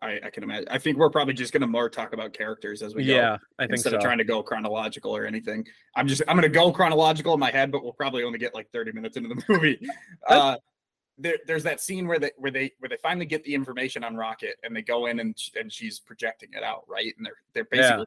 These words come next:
Speaker 1: seeing what's ha-, what happened to Rocket before. And even she makes a comment.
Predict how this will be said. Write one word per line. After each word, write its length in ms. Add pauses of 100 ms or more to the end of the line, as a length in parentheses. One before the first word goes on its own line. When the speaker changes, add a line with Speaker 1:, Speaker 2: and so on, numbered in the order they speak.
Speaker 1:
seeing 480
what's 180
ha-, 140
what 180
happened 380
to 60
Rocket 440
before. 400 (600)
And 220
even 260
she 300
makes 260
a 40
comment. 580